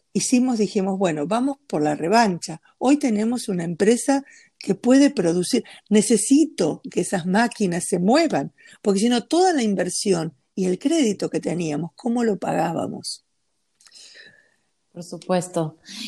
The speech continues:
Speaker 2: Y ahí me, me parece in-, increíble lo que nos cuentas realmente, porque aparte que, como digo, ahora nos, nos lo cuentas de, en cuestión de segundos, pero hu-, hubo mucho esfuerzo atrás, mucha dedicación.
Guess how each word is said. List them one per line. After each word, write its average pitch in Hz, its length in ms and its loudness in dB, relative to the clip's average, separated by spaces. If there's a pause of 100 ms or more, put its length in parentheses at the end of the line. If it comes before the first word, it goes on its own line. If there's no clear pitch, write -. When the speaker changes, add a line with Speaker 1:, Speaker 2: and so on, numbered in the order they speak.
(140)
Speaker 2:
Y 277 380 6
ahí 302 300 4 (160)
me, 285 220 0
me 247 140 -2
parece 262 560 -6 (100)
in-, 208 220 -6 (100)
increíble 214 640 4
lo 240 100 -2
que 190 120 -8
nos 180 180 -10
cuentas 240 480 -4
realmente, 220 640 -2
porque 185 380 -4 (280)
aparte 269 400 0
que, 254 220 -2
como 190 260 -2
digo, 208 520 -4 (240)
ahora 185 260 0
nos, 214 260 -8
nos 175 180 -8
lo 175 80 -8
cuentas 196 440 -4
de, 175 160 -6
en 170 140 -10
cuestión 196 320 -4
de 214 80 -4
segundos, 214 460 -2
pero 175 220 4
hu-, 185 220 -4
hubo 233 200 6
mucho 240 280 2
esfuerzo 269 560 2
atrás, 190 360 2
mucha 226 260 0
dedicación. 214 840 0